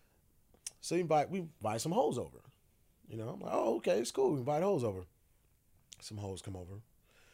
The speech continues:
You know, we drinking, kicking it, whatever. And, you know, in that house, you're gonna have sex with the girl, you know, 'cause as soon as they walk in there, you know, it's just whatever.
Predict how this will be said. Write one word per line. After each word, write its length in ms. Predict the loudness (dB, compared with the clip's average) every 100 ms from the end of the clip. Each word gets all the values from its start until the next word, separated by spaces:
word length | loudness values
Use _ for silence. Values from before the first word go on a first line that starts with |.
| -20 _ _ _ -10
You 80 | -2
know, 140 | -2 -2
we 120 | -4
drinking, 540 | -4 -4 -4 -6 -8
kicking 280 | -8 -6 -4
it, 160 | -6 -6
whatever. 360 | -6 -6 -10 -12
And, 140 | -10 -2
you 80 | 2
know, 140 | 2
in 100 | 2 4
that 180 | 4 4
house, 200 | 0 0
you're 80 | 4
gonna 220 | 6 6
have 180 | 2 2
sex 400 | 0 2 -4 -4
with 120 | -8
the 60 |
girl, 300 | -4 -4 -4
you 60 | -8
know, 140 | -10
'cause 160 | -10 -8
as 40 | -2
soon 120 | 0
as 60 |
they 60 | 0
walk 240 | 0 -2
in 100 | -2
there, 180 | -6 -8
you 40 | -8
know, 80 | -10
it's 240 | -12 -12 -18 -16
just 200 | -12 -8
whatever. 360 | -6 -8 -8